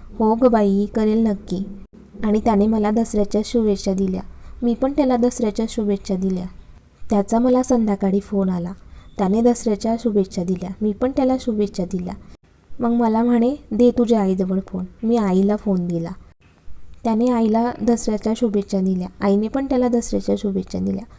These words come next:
काही वेळाने आईने माझ्याजवळ फोन दिला. काही वेळ बोलून आम्ही दोघांनी फोन ठेवला.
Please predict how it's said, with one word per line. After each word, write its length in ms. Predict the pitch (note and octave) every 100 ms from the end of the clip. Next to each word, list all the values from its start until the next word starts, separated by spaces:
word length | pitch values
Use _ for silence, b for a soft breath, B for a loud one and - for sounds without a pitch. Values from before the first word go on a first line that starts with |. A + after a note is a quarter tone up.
| b b -
काही 220 | G#3+ B3
वेळाने 300 | C4+ B3 B3+
आईने 300 | A3+ G#3+ A3+
माझ्याजवळ 500 | A#3 G#3 G3+ G3 G#3
फोन 340 | - G3+ F#3
दिला. 220 | F#3 F#3 F3+ - - - - _ _ -
काही 240 | A3 A#3
वेळ 200 | C4 B3+
बोलून 340 | A#3 A3+ A3 B3 - -
आम्ही 220 | G#3+ G#3+ A#3
दोघांनी 420 | A3+ A3 G#3+ G3+
फोन 320 | G#3+ - G3 G3+
ठेवला. 360 | G#2 F#2+ F2